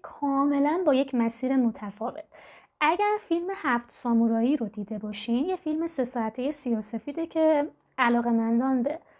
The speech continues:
سینمای کلاسیک میگن وای این اصلاً جزو آثار خیلی خفن و فاخر سینماییه. اه، ولی می‌گم هر کسی پسند نیست. اگر خواستین اون فیلم خودتون دانلود کنین ببینین، هفت سامورایی.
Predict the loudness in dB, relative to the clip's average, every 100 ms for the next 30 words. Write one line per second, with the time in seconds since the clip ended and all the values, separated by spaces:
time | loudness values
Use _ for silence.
0 | _ -6 0 4 4 4 0 -6 -4 -4
1 | -4 -2 0 2 4 4 4 0 -4 -4
2 | -4 -4 -4 -6 -6 -8 -4 -6 -6 -10
3 | -6 -4 -4 -8 -8 -4 -4 -2 -4 -4
4 | -4 -4 -6 -10 -20 -20 _ -2 4 6
5 | 4 2 0 0 2 2 0 -2 _ _
6 | -6 -2 0 -2 -4 -4 -2 -2 0 2
7 | 2 2 2 2 -2 -2 -2 -2 -2 -4
8 | -6 -8 -8 -8 -4 -2 -2 -2 -4 -2
9 | 2 4 2 0 0 0 0 -2 -6 -16
10 | -10 -4 -2 -2 -6 0 2 2 2 -6